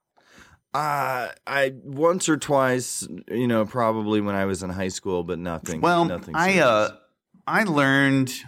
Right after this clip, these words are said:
Speaker 2: to play tennis, ooh, fifteen, sixteen years ago, seventeen years ago, from a, uh,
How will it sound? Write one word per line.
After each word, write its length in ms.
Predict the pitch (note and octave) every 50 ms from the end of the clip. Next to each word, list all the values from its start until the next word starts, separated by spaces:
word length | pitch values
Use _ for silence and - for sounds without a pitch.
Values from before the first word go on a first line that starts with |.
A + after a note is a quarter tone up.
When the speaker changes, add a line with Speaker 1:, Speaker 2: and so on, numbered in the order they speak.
| - _ _ -
Speaker 2:
to 120 | - B2+
play 320 | G#2+ - - B2+ B2+ B2 B2
tennis, 680 | B2 - - C3 A2+ A2 G#2 F#2 F2 - - - - _ _ _ _ _ _ _ _ _ _ _ _ -
ooh, 640 | D3 D#3 D3+ C#3 B2+ A2+ G2 F#2 E2+ D#2+ D2 D2 D2 - - - - - - - _ _ _ _ _ _ _ _ _ _ _ _ _ _ _ _
fifteen, 480 | - D3 D3 D3+ - D#3+ D#3 D3 C#3+
sixteen 480 | D3 - C3+ C3+ C#3 - - C#3+ C#3 C3
years 200 | B2+ B2+ B2 B2+
ago, 180 | - C3 B2
seventeen 500 | B2+ B2+ C3+ C3 C3+ C#3 B2+ B2+ B2 B2
years 240 | A#2 A2+ A2+ A2+ A2+
ago, 420 | A#2+ G#2+ G#2+ G#2+ G#2+ A2 A2 A2 - _ _ _ _ _ _ _
from 560 | _ - - B2 B2 B2 B2 B2 B2 A#2+ - - -
a, 280 | A2 G#2+ G#2 G#2+ G#2+
uh, 360 | G2+ G2 F#2+ F#2 F2+ E2 C2